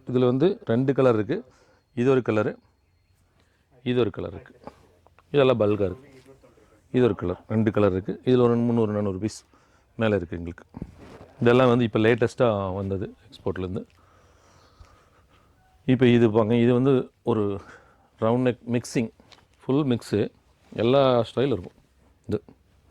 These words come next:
இது just வந்து நைன்ட்டி ருப்பீஸ் தான். எல்லாம் மிக்ஸ்,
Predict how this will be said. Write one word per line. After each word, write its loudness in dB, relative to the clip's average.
இது 2
just 0
வந்து 2
நைன்ட்டி 2
ருப்பீஸ் -2
தான். -12
எல்லாம் 6
மிக்ஸ், 2